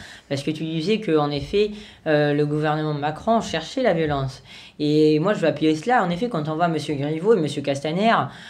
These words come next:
euh, mépriser, mépriser cette, euh, contestation,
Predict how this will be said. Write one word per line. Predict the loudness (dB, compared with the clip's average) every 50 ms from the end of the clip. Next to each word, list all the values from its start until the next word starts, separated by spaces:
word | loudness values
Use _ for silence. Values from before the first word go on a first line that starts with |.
| -20 -20 -20 -10 _ 0
euh, | 2 4 4 4 4 2 0 -4 -10 -18 -14 -6
mépriser, | -2 4 4 4 4 4 0 -2 -2 0 2 2 2 2 2
mépriser | 0 0 -2 -2 -2 -2 -2 -4
cette, | -4 -4 -6 -4 0 2
euh, | 4 6 6 6 4
contestation, | 4 0 0 0 0 0 -2 -4 -4 -2 -2 0 0 0